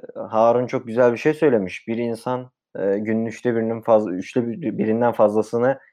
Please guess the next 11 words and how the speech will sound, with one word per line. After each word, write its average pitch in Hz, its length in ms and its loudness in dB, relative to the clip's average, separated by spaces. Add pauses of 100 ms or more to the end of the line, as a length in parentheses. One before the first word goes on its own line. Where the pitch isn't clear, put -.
işine 117 280 0
veriyorsa 139 520 2 (220)
o 139 120 4
insan 131 360 0
köledir. 131 540 2 (540)
E, 101 400 -2
ben 120 180 0
buna 127 160 0
biraz 131 220 2
şöyle 147 300 2
söyleyeyim. 113 380 -4